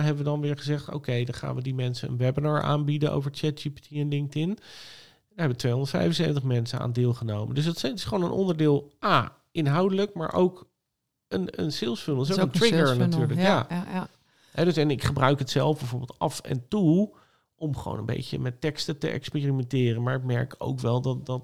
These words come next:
Speaker 1: dat er komt toch wel vrij veel, eh, algemene rotzooi uit, hoor. Dus je moet wel echt oppassen als je dat gebruikt. Want ik herken nu al,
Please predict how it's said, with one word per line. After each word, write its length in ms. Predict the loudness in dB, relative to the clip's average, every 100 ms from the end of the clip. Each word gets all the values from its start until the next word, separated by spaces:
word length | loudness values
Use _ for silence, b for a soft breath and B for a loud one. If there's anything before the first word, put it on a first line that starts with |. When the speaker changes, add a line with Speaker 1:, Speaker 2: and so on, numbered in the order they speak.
| -8
Speaker 1:
dat 240 | -6 -6
er 60 | -6
komt 240 | -10 -12
toch 160 | -10 -8
wel 200 | -4 -4
vrij 340 | -4 -6 -4
veel, 420 | -2 0 2 2 2
eh, 120 | 0
algemene 840 | -2 -2 -2 0 0 2 2 2
rotzooi 440 | 0 -2 -2 -2 0
uit, 320 | 0 0 0
hoor. 300 | 0 -2 -2 b b b b
Dus 140 | -10 -4
je 80 |
moet 220 | 0 0 2
wel 280 | 2 2
echt 260 | 0 -4 -2
oppassen 480 | -4 -2 0 0 0
als 160 | -2 -2
je 60 | -2
dat 160 | -4
gebruikt. 540 | -2 -2 4 4 4 2
Want 120 | -4
ik 180 | -4 -2
herken 400 | -2 0 0 2
nu 160 | 2
al, 440 | 2 2 4 2